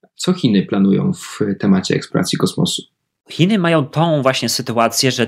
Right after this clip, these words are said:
Speaker 2: mają ciągłość władzy, przez co ta wizja podboju kosmosu może być spokojnie realizowana rok po roku, dekada po dekadzie.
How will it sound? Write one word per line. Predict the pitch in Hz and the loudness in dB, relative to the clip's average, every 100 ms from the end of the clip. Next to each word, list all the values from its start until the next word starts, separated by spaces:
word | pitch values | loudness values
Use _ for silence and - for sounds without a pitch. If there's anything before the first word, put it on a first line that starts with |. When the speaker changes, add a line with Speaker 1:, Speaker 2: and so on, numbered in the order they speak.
| - - | -2 -2
Speaker 2:
mają | 147 180 | 0 2
ciągłość | 165 175 156 156 131 | 2 0 2 0 2
władzy, | 123 117 113 190 220 | 2 2 2 0 0
przez | - 190 - | -2 -2 0
co | 196 | -2
ta | 185 156 | 0 0
wizja | 156 160 165 151 147 | 0 0 2 2 2
podboju | - 127 135 139 | 0 -2 2 2
kosmosu | 131 - 131 214 | 0 -2 -2 -2
może | 247 240 233 | 0 -2 -2
być | 208 202 202 - _ | 0 0 -2 -8 _
spokojnie | - 160 147 151 151 151 143 131 | -4 -2 -2 -2 -2 -2 -2 0
realizowana | 120 113 110 120 123 120 113 | 0 0 0 0 2 2 2
rok | 110 135 135 | 2 0 -2
po | 110 | -2
roku, | 107 123 123 120 120 - - - - - _ | 2 0 2 0 0 -4 -20 -20 -20 -20 _
dekada | 113 131 151 127 120 | -4 -2 0 2 2
po | 117 | 2
dekadzie. | 110 - 90 - 76 | 0 -2 -4 -4 -8